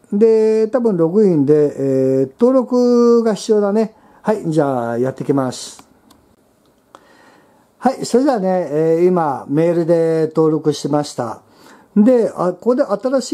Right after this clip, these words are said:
いデバイスを追加しますって出てるので、えーっと、スマートデバイスを追加。あれかな？うんと、電源オンにしないといけないよね。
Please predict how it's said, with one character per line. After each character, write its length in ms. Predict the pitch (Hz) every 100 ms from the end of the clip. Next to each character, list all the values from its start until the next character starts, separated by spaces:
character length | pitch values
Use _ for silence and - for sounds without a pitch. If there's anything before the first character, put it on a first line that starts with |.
| 277
い 40 |
デ 120 | 196 151
バ 160 | 147
イ 60 | 143
ス 140 | -
を 80 | 135
追 240 | 135 151
加 140 | 156 160
し 120 | -
ま 120 | 160
す 160 | 156 123
っ 20 |
て 200 | - 127
出 140 | 143
て 120 | 143 139
る 120 | 120
の 180 | 117 117
で、 360 | 143 135 113 _ _ _ _ -
え 20 |
ー 1160 | 180 175 175 175 175 175 170 165 165 165 160 160
っ 20 |
と、 200 | 160 175
ス 180 | 156 -
マ 480 | 180 196 185 185 185
ー 40 |
ト 180 | 180 180
デ 160 | 170 180
バ 180 | 180
イ 100 | 165
ス 200 | 147 -
を 220 | 151 160 156
追 300 | - 139 135
加。 160 | 139 - - - _
あ 80 | 254
れ 60 |
か 120 | 294
な？ 80 | 330 233 87 -
う 220 | 160 165 165
ん 40 |
と、 300 | - - 156 - _
電 260 | 165 226 269
源 320 | 277 262 262
オ 60 | 277
ン 60 |
に 120 | 226
し 140 | 131 -
な 80 | 127
い 60 |
と 220 | 117 104 110
い 80 | 120
け 160 | 139
な 120 | 139
い 60 | 139
よ 120 | 110
ね。 260 | 107 113